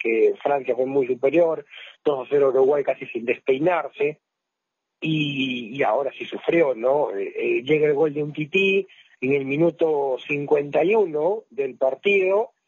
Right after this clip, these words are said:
y después eso estuvo realmente para, para cualquiera. Yo me queda la sensación de que, de una cierta injusticia en el marcador final.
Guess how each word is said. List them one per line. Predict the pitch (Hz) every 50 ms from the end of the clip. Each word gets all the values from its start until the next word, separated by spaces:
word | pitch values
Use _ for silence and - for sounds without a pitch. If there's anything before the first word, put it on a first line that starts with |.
| _ _ _ -
y | - 165 160
después | 151 143 139 - 190 190 175
eso | 196 185 -
estuvo | 156 - - - 143 139 139 135 131 123 113 107 107 104 98
realmente | 92 131 143 147 151 151 143 151 151 139 139 143
para, | - - 123 120 113 110 104 -
para | - 131 131 131
cualquiera. | - - 131 135 131 - - 170 180 185 180 165
Yo | 139 151 147 147 143 139 131 123 117 104 92 82 -
me | - 82 82 147 143 139
queda | - 180 190 175
la | 165 156 -
sensación | 147 135 120 120 113 - - 160 147 143
de | 139 131
que, | - - 120 117 113 107 104 98 82 - - - -
de | - 127 143
una | 143 156 139
cierta | - - 165 151 -
injusticia | 151 151 147 - 131 123 - - - 180 160 - - 131
en | 120 123
el | 120 117
marcador | 123 117 117 110 117 131 135 135 -
final. | - 135 135 156 170 165 160 151 143 135